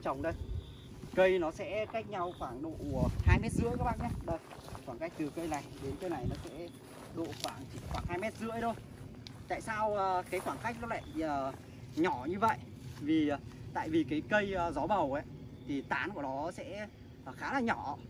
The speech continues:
Đây, các bác có thể nhìn này, tán cây của nó này khá là nhỏ này, nó không, ờ,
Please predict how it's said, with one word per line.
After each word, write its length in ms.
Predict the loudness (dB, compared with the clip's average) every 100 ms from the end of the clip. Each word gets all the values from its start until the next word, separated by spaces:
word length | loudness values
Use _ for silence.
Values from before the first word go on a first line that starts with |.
| -8
Đây, 140 | -6
các 60 | -2
bác 180 | -2 -2
có 60 |
thể 100 | -2
nhìn 220 | 2 2 2
này, 100 | -4 -12 -12 -10
tán 440 | -8 -6 -6 -6 0
cây 180 | 0
của 100 | 2
nó 140 | -2 -2
này 120 | -4 -8 -14 -14 -8
khá 200 | -6 -2
là 120 | -2
nhỏ 280 | -2 -4 -6
này, 100 | -8 -12 -14 -12 -10
nó 80 |
không, 300 | -2 0 0
ờ, 160 | -2